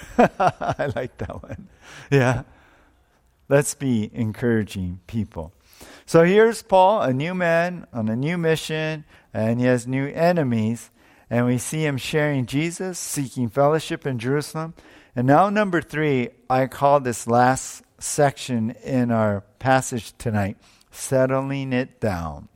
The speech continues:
Settling it down. And w-, this will cover verse twenty-eight through thirty-one, the rest of what we'll see tonight. But first of all,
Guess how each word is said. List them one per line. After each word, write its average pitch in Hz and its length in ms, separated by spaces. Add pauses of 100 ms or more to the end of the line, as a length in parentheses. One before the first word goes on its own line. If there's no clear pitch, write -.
(460)
Settling 117 760
it 113 160
down. 85 400 (580)
And 113 320
w-, 135 200
this 143 300
will 156 120
cover 123 420
verse 110 300
twenty-eight 143 720
through 117 220 (200)
thirty-one, 110 760
the 98 120
rest 110 340
of 95 140
what 95 180
we'll 101 160
see 101 340
tonight. 104 420 (400)
But 151 100
first 247 280
of 175 120
all, 139 340